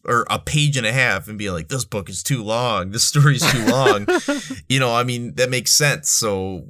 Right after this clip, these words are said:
Speaker 1: yeah, when we were little, it was like, just read the story really quick or read a few of these stories and that's enough to read. But I got
Speaker 2: Mm-hmm.
Speaker 1: through it super quick reading it myself. And then even listening to the,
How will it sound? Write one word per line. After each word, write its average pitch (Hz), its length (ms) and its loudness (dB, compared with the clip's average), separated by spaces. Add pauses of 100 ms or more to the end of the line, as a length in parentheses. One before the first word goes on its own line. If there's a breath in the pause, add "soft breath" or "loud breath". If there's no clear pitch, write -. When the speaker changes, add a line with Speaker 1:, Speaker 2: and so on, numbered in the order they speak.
Speaker 1:
yeah, 123 300 0
when 95 160 -6
we 104 100 -6
were 107 100 -2
little, 110 380 -2
it 90 40 -4
was 101 140 -6
like, 95 240 -2
just 104 220 -8
read 107 280 -6
the 104 100 -6
story 120 680 -2
really 98 300 -6
quick 107 380 -4
or 95 200 -6
read 113 200 -6
a - 20 -6
few 117 220 -8
of 110 80 -10
these 104 180 -4
stories 113 460 -4
and 101 80 -8
that's 107 180 0
enough 101 280 -4
to 104 100 -8
read. 104 400 -8 (120)
But 110 220 -2
I 127 160 2
got 123 220 0
Speaker 2:
Mm-hmm. 113 60 -2
Speaker 1:
through 110 180 -2
it 92 180 -4 (140)
super 160 500 0
quick 92 300 -6
reading 110 320 -4
it 92 100 -8
myself. 101 600 -2
And 113 180 -2
then 104 160 -4
even 127 260 -2
listening 117 520 -2
to 120 140 -2
the, 92 440 0